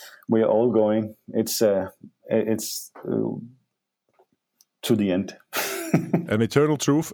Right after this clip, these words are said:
Speaker 2: everything comes to an end, so does this podcast. Check out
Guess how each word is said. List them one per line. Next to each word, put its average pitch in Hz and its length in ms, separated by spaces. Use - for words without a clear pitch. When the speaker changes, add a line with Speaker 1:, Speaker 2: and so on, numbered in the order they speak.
Speaker 2:
everything 131 400
comes 117 260
to 117 80
an 110 80
end, 117 220
so 113 300
does 110 300
this 104 220
podcast. 113 800
Check 127 320
out 107 380